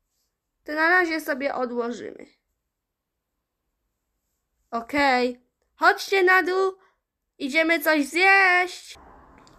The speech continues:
Okej, dzieci, to życzymy wszystkim smacznego. Dziękujemy.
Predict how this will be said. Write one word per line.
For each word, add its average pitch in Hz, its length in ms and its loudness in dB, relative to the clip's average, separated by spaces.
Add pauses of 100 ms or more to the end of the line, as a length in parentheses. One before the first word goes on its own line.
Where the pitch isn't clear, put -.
Okej, 285 400 0
dzieci, 240 560 -4 (380)
to 247 160 0
życzymy 269 520 -4
wszystkim 226 500 -12
smacznego. 220 1120 -4 (1700)
Dziękujemy. 320 1160 -2